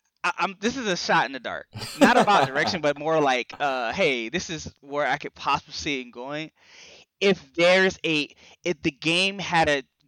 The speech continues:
Speaker 1: good sense of art, uh, auteurship, in a sense that, like, uh, so, like, let's say Hideo Kojima, right? Hideo Kojima games, it's like, you probably, you probably wouldn't have to know it's him. If you know, if you play, like, a couple of his games and you play a game,
Speaker 2: Mm-hmm.
Speaker 1: you be like, "Man, this plays like a Hideo,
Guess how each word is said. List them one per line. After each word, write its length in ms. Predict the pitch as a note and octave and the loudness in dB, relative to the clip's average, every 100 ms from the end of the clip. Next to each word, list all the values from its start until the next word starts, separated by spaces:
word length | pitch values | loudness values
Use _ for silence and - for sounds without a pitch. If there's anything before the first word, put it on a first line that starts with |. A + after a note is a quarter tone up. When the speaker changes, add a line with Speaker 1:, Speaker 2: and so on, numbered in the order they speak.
| - | -4
Speaker 1:
good 200 | D#3+ F3 | -2 -2
sense 300 | - D#3+ D3+ | -6 -8 -8
of 120 | - C3+ | -8 -2
art, 280 | C#3 - - _ | -2 -4 -18 _
uh, 100 | C#3 B2+ | -4 0
auteurship, 640 | C#3+ D3+ - D3 B2+ - E2 - _ _ _ _ _ _ _ | -2 -2 -4 -8 -8 -8 -10 -12 _ _ _ _ _ _ _
in 80 | D3+ | -6
a 40 | D3 | -6
sense 320 | - E3 - | -6 -8 -4
that, 260 | C#3+ C3 - | 0 0 0
like, 400 | C3 A2+ - - _ _ _ - | -2 -2 -6 -18 _ _ _ 0
uh, 300 | D3+ C3 A#2 | 2 2 0
so, 220 | - G#3 | -2 0
like, 240 | F3 C#3 - | 2 0 0
let's 140 | A3 | -2
say 120 | A#3+ | 0
Hideo 220 | F3 G3 | 0 0
Kojima, 340 | C#3 C3+ D3+ A#2 | -2 -6 -8 -4
right? 220 | A#2+ B2 - - - | -4 -4 -10 -16 -2
Hideo 240 | C#4+ D#4 | 2 2
Kojima 380 | F3+ C#3+ F#3 A3+ | 2 -2 -2 -2
games, 520 | F#3 F#3+ A#3+ B3+ C4 - _ | 0 0 -2 -6 -14 -18 _
it's 200 | F3+ - | -2 2
like, 320 | F#3+ C#3+ - - - _ | 2 2 -2 -20 -20 _
you 160 | - G3+ | -12 -12
probably, 680 | - C4 C#4 C4+ B3+ B3 A3+ _ _ _ _ _ _ _ _ _ _ E3 | -2 2 2 2 0 -2 -4 _ _ _ _ _ _ _ _ _ _ -20
you 140 | F#3+ G#3 | -16 -4
probably 360 | C4 C#4+ C#4+ | 2 2 2
wouldn't 420 | A3+ G#3+ A3 G#3+ F#3+ | -2 -2 -2 -4 0
have 140 | G#3 | 0
to 100 | F#3 | -2
know 260 | D#3 E3 F#3 | -4 -2 -2
it's 120 | D#3+ | -4
him. 240 | E3 E3+ G3 | -2 -4 -2
If 140 | D#3+ | -6
you 120 | G3 | -6
know, 220 | A#3+ A3+ G#3+ | -4 -2 0
if 100 | D#3 | -2
you 100 | F#3+ | -6
play, 240 | - A3 G3+ | -4 -2 0
like, 260 | E3+ D3+ - | 0 -2 -8
a 100 | C3 | -8
couple 360 | - F3+ G3 | -4 -6 -2
of 100 | E3 | -2
his 160 | D#3+ C#3 | -2 -6
games 440 | B2 C3+ E3+ F#3+ - | -4 -4 -4 -10 -12
and 80 | C#3+ | -10
you 100 | D3 | -8
play 240 | - G3 | 0 0
a 40 | D#3 | 0
game, 300 | A#2 D3 E3 | -2 -2 -4
Speaker 2:
Mm-hmm. 140 | D#3+ | -6
Speaker 1:
you 80 | G3+ | -6
be 80 | F#3 | -2
like, 180 | C3 | -2
"Man, 220 | G#2+ F#3+ D#3 | 0 2 2
this 100 | - | 0
plays 200 | - F3 | 0 0
like 120 | D3+ | 0
a 40 | B2+ | -2
Hideo, 260 | E3 D3 | 0 0